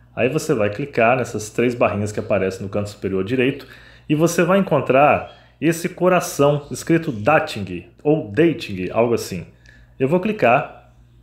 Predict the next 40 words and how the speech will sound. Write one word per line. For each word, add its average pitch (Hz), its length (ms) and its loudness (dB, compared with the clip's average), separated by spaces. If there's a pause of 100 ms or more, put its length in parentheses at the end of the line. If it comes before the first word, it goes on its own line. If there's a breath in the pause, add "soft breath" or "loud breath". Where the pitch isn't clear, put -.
(480)
e 113 80 -6
veja 135 220 0
só 123 200 -2
que 104 100 -8
interessante, 104 600 -4
ele 127 140 0
vai 123 180 4
aparecer 113 440 0
aqui, 101 180 -4
ó, 92 100 -2
"Um 175 120 2
espaço 170 520 0
de 147 120 -2
encontros 127 580 -2
para 95 300 0
você. 139 520 -2 (300 loud breath)
Não 190 240 4
compartilhamos 160 720 2
coisas 175 440 2
como 165 480 2
seu 107 320 -2
perfil 113 400 -2
de 123 100 -2
encontros 180 580 0 (280 loud breath)
ou 185 160 6
conversas 160 600 2
em 165 60 2
outros 151 260 2
lugares 147 360 4
no 151 80 0
Facebook." 147 640 0 (240 loud breath)
O 156 80 -2
Facebook 196 440 0
garante 175 520 2
que 165 80 -2
todas 202 280 -2
as 190 120 0
suas 170 240 -2
informações 147 580 -2
aqui 156 400 -2